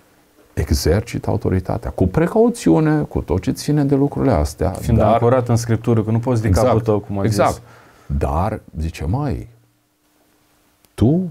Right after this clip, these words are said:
Speaker 1: trebuie să știi că ce se întâmplă cu tine nu este în afara perimetrului Scripturii, că despre asta e vorba.” A, și în momentul ăla am zis, „Wow, ce fac?”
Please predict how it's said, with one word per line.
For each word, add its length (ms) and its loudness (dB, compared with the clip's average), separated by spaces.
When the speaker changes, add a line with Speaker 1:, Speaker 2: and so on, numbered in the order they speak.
Speaker 1:
trebuie 220 -2
să 100 -2
știi 240 -2
că 120 -4
ce 200 -2
se 160 -4
întâmplă 300 0
cu 140 0
tine 300 -2
nu 300 4
este 420 2
în 80 0
afara 340 0
perimetrului 640 0
Scripturii, 520 0
că 60 0
despre 280 0
asta 180 -6
e 40 -2
vorba.” 440 -4
A, 80 -6
și 140 -2
în 60 4
momentul 440 2
ăla 100 0
am 80 -2
zis, 280 -2
„Wow, 600 0
ce 140 -4
fac?” 240 -4